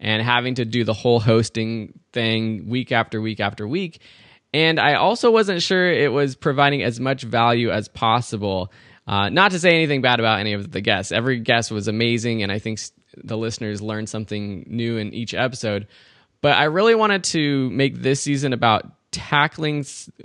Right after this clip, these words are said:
sort of more specific topics, and w-, that's what we're gonna do. We're gonna, each episode, it's gonna be a little bit shorter, I think maybe between ten and fifteen minutes. I don't know. We'll see how long we can talk <laughs> about these things. Um, but we're just gonna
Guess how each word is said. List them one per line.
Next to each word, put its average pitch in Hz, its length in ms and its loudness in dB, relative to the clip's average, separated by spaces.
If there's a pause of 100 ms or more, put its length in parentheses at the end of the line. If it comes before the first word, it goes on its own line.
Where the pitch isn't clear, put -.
sort 160 260 -4
of 127 380 0
more 139 240 -2
specific - 960 -6 (100)
topics, 143 800 -2 (500)
and 127 720 2
w-, 123 300 -10 (100)
that's - 260 2
what 190 120 2
we're 175 100 -2
gonna 170 160 -2
do. 139 480 0
We're 120 160 -6
gonna, 135 500 2
each 160 260 -2
episode, 147 440 2
it's 127 100 -4
gonna 180 160 -4
be 208 80 0
a 196 80 2
little 190 160 0
bit 139 120 -4
shorter, 147 500 -2 (260)
I 135 80 0
think 147 260 -4
maybe 123 300 -2
between 127 460 -4
ten 135 200 -4
and 131 140 -4
fifteen 131 340 -6
minutes. 120 320 -4
I 98 100 0
don't 101 100 0
know. 98 240 -4
We'll 110 160 -4
see 117 160 -4
how 110 100 2
long 104 240 -2
we 104 100 -4
can 110 140 -4
talk - 240 -4
<laughs> - 0 -
about 131 240 0
these 131 220 -2
things. 107 400 -4 (340)
Um, 110 400 0
but 123 160 -2
we're 143 140 2
just 170 180 -2
gonna 131 460 0